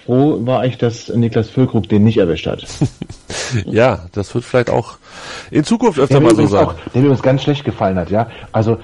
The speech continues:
Speaker 1: ähm, ich, äh, ich stimme André ja selten zu, aber er hat während des Spiels mal getwittert, ähm, wenn Jonathas fit ist, muss er, äh, spielen und wenn er nicht fit ist, darf er nicht auf der Bank. Und das ist gar nicht so verkehrt gewesen in dem Moment,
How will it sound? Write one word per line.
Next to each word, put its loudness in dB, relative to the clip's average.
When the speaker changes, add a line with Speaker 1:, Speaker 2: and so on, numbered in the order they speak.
Speaker 1:
ähm, 2
ich, -4
äh, 2
ich 2
stimme 4
André 2
ja 4
selten 2
zu, -8
aber 2
er 2
hat -2
während 2
des -2
Spiels 0
mal 2
getwittert, 0
ähm, 0
wenn 0
Jonathas 0
fit 0
ist, -2
muss 0
er, 0
äh, -6
spielen 0
und -2
wenn 2
er 2
nicht 0
fit 0
ist, -4
darf 2
er 0
nicht 0
auf 0
der 0
Bank. -2
Und 0
das 0
ist -4
gar 4
nicht 0
so 2
verkehrt -2
gewesen 2
in 2
dem 4
Moment, 4